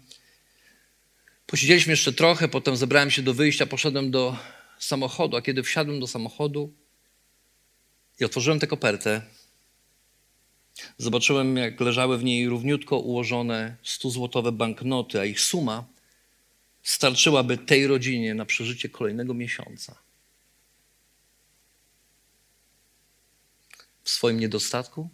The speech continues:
dali wszystko, co mieli. Całe swoje życie.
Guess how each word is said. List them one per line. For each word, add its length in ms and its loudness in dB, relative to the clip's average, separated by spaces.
dali 260 -2
wszystko, 400 -4
co 140 -8
mieli. 380 -8
Całe 480 -6
swoje 640 -8
życie. 560 -14